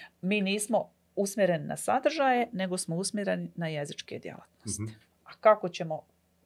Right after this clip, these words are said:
Speaker 1: sadržaje
Speaker 2: Mhm.
Speaker 1: oblikovati kroz jezičke djelatnosti,
Speaker 2: Mhm.
Speaker 1: tek sad to iščitavamo. I, e, u priručnicima smo objasnili, ali kako, taj pristup, objasnili smo šta su jezičke djelatnosti, ali, jer ljudi možda i nemaju dovoljno literature o tome.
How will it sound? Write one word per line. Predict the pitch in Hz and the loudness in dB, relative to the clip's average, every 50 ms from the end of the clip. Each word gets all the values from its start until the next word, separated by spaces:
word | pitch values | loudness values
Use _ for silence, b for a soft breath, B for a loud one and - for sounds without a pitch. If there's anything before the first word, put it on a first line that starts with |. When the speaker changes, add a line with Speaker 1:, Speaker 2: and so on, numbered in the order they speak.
| _ _ | _ _
Speaker 1:
sadržaje | - - - 262 285 269 220 208 170 160 170 160 156 151 151 147 - - B B B B | -6 -2 2 4 4 4 4 2 0 2 0 0 0 -2 -4 -6 -8 -10 B B B B
Speaker 2:
Mhm. | B 85 78 B - 90 107 | B -18 -18 B -4 4 10
Speaker 1:
oblikovati | 170 180 190 277 285 277 - - 262 240 220 208 214 - - 202 | 10 10 10 8 0 -2 -2 0 4 4 4 4 2 -2 -12 -12
kroz | - - 190 190 185 180 | -6 -4 -2 -2 0 2
jezičke | 180 180 180 170 165 - - 147 | 2 2 2 0 -6 -8 -10 -8
djelatnosti, | 135 156 185 208 233 240 - - 202 180 - 180 | -2 0 2 2 2 2 0 -4 -10 -8 -8 -8
Speaker 2:
Mhm. | 170 - | -2 2
Speaker 1:
tek | 185 175 170 | 2 2 2
sad | - - - 180 156 151 - b b b b b b b - | 0 -2 0 0 0 0 -6 b b b b b b b -2
to | - 170 165 156 - - | 2 2 2 2 2 -2
iščitavamo. | 180 165 - - - 135 - - - - - - 107 - - 143 165 B B B B B B _ - | -6 -6 -6 -6 -8 -10 -10 -10 -10 -10 -10 -10 -14 -14 -14 -18 -18 B B B B B B _ -4
I, | 240 277 - - _ _ _ _ _ _ _ _ _ - | -2 -2 -2 -6 _ _ _ _ _ _ _ _ _ -2
e, | - 202 | 2 4
u | 196 175 175 - 196 | 4 4 2 0 -2
priručnicima | - - 220 226 202 - - 185 175 - 185 170 165 | 0 2 0 0 0 -2 -6 -6 -6 -4 -4 -4 -4
smo | 165 175 156 | -2 -2 -2
objasnili, | 156 151 170 170 170 180 214 240 - - - 214 185 | -2 2 2 4 4 4 2 2 0 -4 -6 -4 -2
ali | 175 160 156 - | -2 -4 -4 -4
kako, | - - 175 170 170 _ - - - | -2 -2 -2 -2 -4 _ -14 -14 -12
taj | - - 196 240 240 233 240 | -8 -4 0 0 0 0 0
pristup, | 240 233 233 240 240 - - - 226 - | -2 -2 -2 -2 -2 -4 -6 -6 -6 0
objasnili | - 175 165 170 165 156 156 160 - 151 143 | 0 0 2 4 2 2 0 -4 -6 -10 -12
smo | - - 156 151 147 | -12 -14 -14 -14 -12
šta | - - 175 170 185 | -4 2 2 2 2
su | - - | 0 -4
jezičke | 226 226 226 220 220 - - 220 208 | -4 -4 -4 -6 -8 -6 -4 -4 -4
djelatnosti, | 208 214 214 208 208 208 - 196 190 - - - 165 | -2 -4 -4 -4 -4 -6 -8 -12 -12 -10 -8 -6 -4
ali, | - 165 160 - | -4 -4 -6 -6
jer | - 160 165 160 | -6 -6 -6 -4
ljudi | 165 170 170 165 165 160 | -4 -4 -6 -6 -8 -8
možda | 160 160 165 165 160 156 165 160 | -6 -4 -4 -4 -2 -2 -2 -2
i | 156 165 165 | -2 -2 -4
nemaju | 165 165 170 170 165 160 131 123 | -4 -4 -2 -2 -2 -4 -4 -4
dovoljno | - - - 78 82 - - | -4 -6 -6 -6 -10 -10 -10
literature | - 147 - - - 143 139 - - 214 247 269 262 254 | -10 -10 -8 -8 -8 -8 -8 -6 -6 -4 -2 -2 -2 -2
o | 254 - | -4 -6
tome. | - - 233 226 233 226 | -4 -4 -4 -2 -4 -6